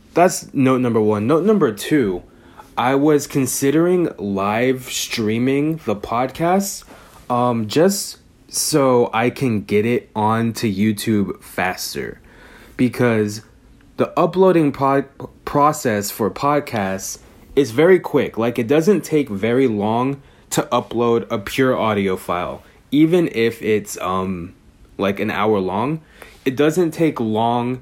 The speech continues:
to upload an M P three. It just doesn't. It takes, you know, it doesn't take a second, but it doesn't take very long.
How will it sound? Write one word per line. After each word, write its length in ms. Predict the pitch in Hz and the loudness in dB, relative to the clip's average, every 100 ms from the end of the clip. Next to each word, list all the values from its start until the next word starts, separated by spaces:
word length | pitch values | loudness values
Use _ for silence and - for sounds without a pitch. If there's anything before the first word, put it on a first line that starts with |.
| - | -10
to 120 | - - | -8 -2
upload 600 | 123 - 127 117 110 95 | -2 -2 0 2 2 0
an 100 | 101 | -2
M 140 | 101 | -2
P 160 | 101 101 | -4 -8
three. 340 | 92 85 67 | -6 -6 -4
It 100 | 101 | -4
just 260 | 120 131 107 | -2 -2 0
doesn't. 380 | 117 90 78 - _ - - - | -2 -2 -6 -16 _ -20 -14 -2
It 140 | 143 | 0
takes, 320 | 180 147 - | 2 0 0
you 100 | 131 | -2
know, 380 | 117 104 82 - | 0 0 -2 -4
it 120 | - 143 | -2 2
doesn't 240 | 156 147 | 2 2
take 260 | 147 107 - _ _ _ _ - | 0 -2 -8 _ _ _ _ -8
a 60 | |
second, 640 | - - 151 151 107 85 110 | -6 0 0 0 -2 -2 -2
but 260 | 101 92 117 | 0 -2 -4
it 80 | 113 | 0
doesn't 300 | 131 139 127 | 0 0 -2
take 200 | 123 104 | -4 0
very 220 | 104 95 | 0 0
long. 320 | 90 69 | -2 -8